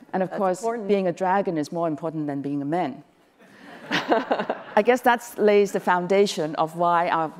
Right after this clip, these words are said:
Speaker 1: our company and our family is so receptive to, um,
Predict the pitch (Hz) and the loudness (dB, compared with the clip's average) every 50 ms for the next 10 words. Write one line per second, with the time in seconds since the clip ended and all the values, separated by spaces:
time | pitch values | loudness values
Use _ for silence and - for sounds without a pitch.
0 | - - 180 165 156 156 160 160 - - - _ _ - - - 254 240 - 190 | -4 -2 0 2 2 2 2 0 -2 -6 -12 _ _ -6 -2 0 0 0 0 0
1 | 156 151 156 156 147 - 170 165 160 151 151 156 - 196 190 202 196 185 160 147 | 0 0 0 0 -2 -2 -2 -2 0 -2 -2 0 0 0 0 0 0 0 -2 -2
2 | 143 147 - - 160 147 - - 180 170 170 165 156 156 - - 185 180 - - | -2 -4 -4 -4 -4 -4 -2 0 0 0 0 0 -2 -4 -2 -2 -4 -4 -2 -2
3 | - 165 147 - - - 165 156 156 156 151 - - - _ _ _ _ - 170 | -4 -4 -4 -6 -8 -6 -4 -4 -4 -4 -6 -10 -16 -20 _ _ _ _ -6 -2
4 | 170 160 160 156 156 - | -2 -2 -2 -4 -6 -10